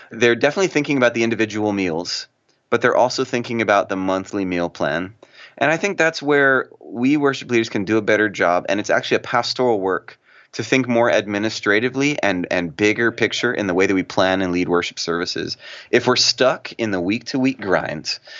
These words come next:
and we're just sort of flying by the seat of our pants and always basing our planning on the tyranny of the urgent, we're never going to get to the place of what you're talking about, of, of lifting our head, of seeing the forest for the trees, and being able to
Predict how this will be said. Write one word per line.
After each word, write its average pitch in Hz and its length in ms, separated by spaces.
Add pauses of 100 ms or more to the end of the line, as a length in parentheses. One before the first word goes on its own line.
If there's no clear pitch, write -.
(180)
and 110 160
we're 110 100
just 117 240
sort 120 160
of 98 60
flying 107 420
by 110 140
the 110 80
seat 117 180
of 110 80
our 110 100
pants 104 400
and 82 200
always 101 520
basing 104 460
our 92 80
planning 101 380
on 92 80
the 90 80
tyranny 127 480
of 113 80
the 110 100
urgent, 82 380 (580)
we're 131 180
never 147 360
going 143 240
to 131 100
get 113 260
to 107 100
the 95 100
place 101 380
of 92 60
what 87 160
you're 78 80
talking 78 360
about, 80 300 (160)
of, 95 280 (280)
of 98 140
lifting 120 360
our 131 80
head, 98 520
of 90 120
seeing 113 260
the 107 60
forest 107 360
for 110 100
the 107 80
trees, 92 640
and 101 180
being 101 180
able 104 240
to 92 340